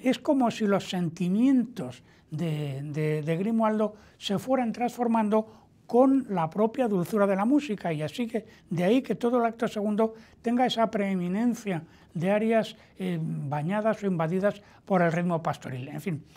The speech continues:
por no hablar, aunque esto, este no, no es una pastoral, pero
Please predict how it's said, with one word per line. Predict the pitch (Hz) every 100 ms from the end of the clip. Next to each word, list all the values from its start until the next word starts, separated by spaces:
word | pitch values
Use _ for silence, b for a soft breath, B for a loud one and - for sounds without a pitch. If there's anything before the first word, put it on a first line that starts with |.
| b
por | 170 156
no | 175
hablar, | 190 196
aunque | 202 -
esto, | 147 196 170 165 B -
este | 156 165 160 165
no, | 165
no | 160 180
es | 175 -
una | 185 165
pastoral, | 190 - 180 185 208 B B _
pero | - 185 185 190